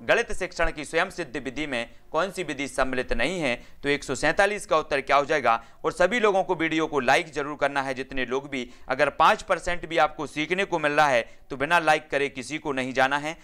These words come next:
सभी लोगों को लाइक जरूर करना है। गणित शिक्षण की स्वयं सिद्ध विधि में कौन सी विधि सम्मिलित नहीं है? तब आपका वन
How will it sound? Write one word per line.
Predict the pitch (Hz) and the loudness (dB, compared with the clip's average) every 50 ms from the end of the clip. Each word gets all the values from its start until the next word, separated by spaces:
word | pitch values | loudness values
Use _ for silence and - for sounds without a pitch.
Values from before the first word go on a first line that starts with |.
| - - - | -20 -14 -6
सभी | - 156 151 151 | -6 -4 -4 -2
लोगों | 143 147 139 143 139 | -2 -2 -2 -4 -4
को | - 135 | -4 -2
लाइक | 117 110 123 160 185 175 | 2 4 4 4 4 2
जरूर | 165 170 165 165 160 | -2 -4 -4 -2 -2
करना | 165 156 160 165 | -2 0 0 0
है। | 165 175 196 190 - - - - | 0 -2 -4 -6 -8 -16 -10 -2
गणित | - 170 214 226 - | 0 0 0 0 -2
शिक्षण | - - 196 - - 185 180 | -4 -4 -4 -2 -2 -2 -2
की | 175 160 160 | -2 -2 -4
स्वयं | - - 175 185 202 | -4 0 0 0 0
सिद्ध | 185 - 185 160 135 | -2 -4 -6 -4 -4
विधि | 160 135 143 123 147 151 | -6 -6 -6 -6 -4 -2
में | 147 143 135 | -2 -2 -2
कौन | - 139 151 185 | 0 0 0 0
सी | 202 - 208 | 0 -4 -6
विधि | 160 165 147 151 147 | -6 -4 -4 -4 -4
सम्मिलित | - 151 143 139 139 139 135 - | -2 -2 -2 0 -2 -4 -2 -2
नहीं | 127 127 147 180 185 | -2 -2 -2 -2 0
है? | 160 131 123 - - - - - - | -2 -2 -2 -2 -6 -16 -8 0 2
तब | 156 156 | 4 6
आपका | 151 147 - - 139 | 6 4 4 2 0
वन | 127 117 147 170 170 | 2 2 2 0 -2